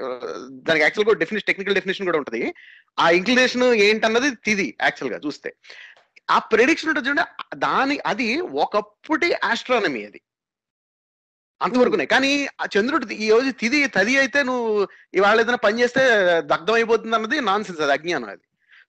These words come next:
Speaker 1: So వీళ్ళు ఏం చేస్తారంటే అండి తెలి-, అంటే తెలివిగా కాదు, వీళ్ళకి తెలిసి చేస్తారో తెలియ చేస్తారో తెలియదు కానీ వీళ్ళకి ఉపయోగపడుతుంది ఇట్లా మాట్లాడితే. ఏంటంటే వీళ్ళు ఆ పదం అర్థాన్ని మార్చేసి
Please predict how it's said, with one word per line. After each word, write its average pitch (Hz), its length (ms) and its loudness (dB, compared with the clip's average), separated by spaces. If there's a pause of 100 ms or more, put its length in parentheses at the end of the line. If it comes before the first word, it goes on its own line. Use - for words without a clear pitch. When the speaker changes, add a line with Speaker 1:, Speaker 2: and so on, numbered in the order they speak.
Speaker 1:
So 254 60 0
వీళ్ళు 247 200 4
ఏం 269 140 2
చేస్తారంటే 277 420 0
అండి 262 140 -2
తెలి-, 233 300 -6
అంటే 190 140 -4
తెలివిగా 285 380 0
కాదు, 247 120 4
వీళ్ళకి 208 220 0
తెలిసి 196 240 -2
చేస్తారో 240 240 -4
తెలియ 226 300 -2
చేస్తారో 208 220 -2
తెలియదు 202 220 -4
కానీ 220 140 -2
వీళ్ళకి 254 200 -2
ఉపయోగపడుతుంది 202 500 0
ఇట్లా 151 140 -2
మాట్లాడితే. 143 480 -2 (420)
ఏంటంటే 277 360 4
వీళ్ళు 254 400 0
ఆ - 120 0
పదం 190 300 2
అర్థాన్ని 240 380 2
మార్చేసి 214 360 0